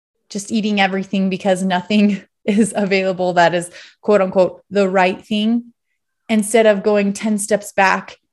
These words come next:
just to get two steps forward. Like, we're in this constant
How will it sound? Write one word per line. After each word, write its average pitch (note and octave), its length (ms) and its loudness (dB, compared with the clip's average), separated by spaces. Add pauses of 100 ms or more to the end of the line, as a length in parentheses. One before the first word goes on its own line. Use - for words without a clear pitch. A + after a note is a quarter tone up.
(260)
just G3+ 300 -2
to G#3+ 60 -4
get F#3+ 260 0
two G#3 140 -6
steps G3+ 360 -2
forward. F#3 520 2
Like, F#3+ 260 -2 (360)
we're A3 200 4
in C4 280 2
this A3+ 380 -2 (120)
constant A#3 840 -2